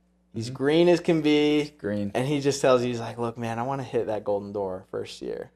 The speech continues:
Speaker 1: What are
Speaker 2: Yeah.
Speaker 1: you telling him? What's, like, what's your process?
Speaker 2: Yeah. Um,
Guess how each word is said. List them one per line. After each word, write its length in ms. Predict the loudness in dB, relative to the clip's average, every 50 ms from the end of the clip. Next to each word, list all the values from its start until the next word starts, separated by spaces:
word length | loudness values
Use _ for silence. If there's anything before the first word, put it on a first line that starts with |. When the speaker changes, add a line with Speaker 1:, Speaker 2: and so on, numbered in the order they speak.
| _ _ -10
Speaker 1:
What 120 | -6 -2
are 40 | 0
Speaker 2:
Yeah. 80 | 0 0
Speaker 1:
you 60 | 0
telling 300 | -2 -4 -2 -2 -4 -6
him? 140 | -8 -8 -4
What's, 240 | -4 -4 -4 0 0
like, 260 | 0 0 0 -2 -4 -8
what's 220 | -8 -6 -6 -6
your 80 | -10 -4
process? 680 | -2 -2 -2 -2 -4 -8 -8 -8 -8 -8 _ -18 _ _ _ _ _ _ _ _ _ _ _ _ _ _ _ _
Speaker 2:
Yeah. 380 | 2 4 6 6 6 6 2 0 -4 -12 -14 -6 0
Um, 720 | 2 4 6 6 6 8 8 8 6 6 4 2 -4 -6